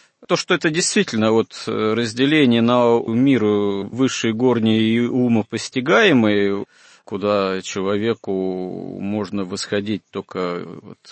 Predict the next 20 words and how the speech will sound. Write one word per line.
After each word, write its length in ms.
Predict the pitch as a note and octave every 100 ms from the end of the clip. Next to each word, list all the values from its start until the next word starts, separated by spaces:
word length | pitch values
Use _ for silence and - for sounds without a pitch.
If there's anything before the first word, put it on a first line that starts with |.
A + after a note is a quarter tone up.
| - -
духовно, 1000 | F#2 - F#2+ G2 G#2+ F3 G3 F3 D3 C#3+ - - - _ -
и 140 | A#2
на 140 | A#2
мир, 260 | C3+ C#3+ B2+
э, 60 | A2+ G#2+ G#2+ G2+ G2+ G2 G#2 G#2 G#2 A2
именно 300 | G#2+ G#2 G2
такой 540 | - - A#2 G2+ F#2+
чувственный, 1300 | - - A#2+ - G#2+ G2+ G2 F#2+ F#2 F#2 F2+ F2+ F2+ G2
как 200 | F2+ -
среду 380 | - G#2+ G#2+
обитания 1200 | G2+ G2 G#2 A#2+ A2 G2+ F#2+ F#2 F2 F2 F2+ F2
человека, 500 | - - A#2+ F#3 -
вот 140 | B2 D3+
это 160 | C3+
толкование, 580 | - C3+ - C#3 D#3+ D3+
наверное, 300 | C#3 C3+ C3+
можно 400 | D3 E3+ A#2+ F#2+
как 180 | F#2 F#2
раз-таки 460 | A2+ - - - F#2 - _ _ _ _
отнести 1120 | - A2 A2 - B2+ C3 - - G#2+ G2 F#2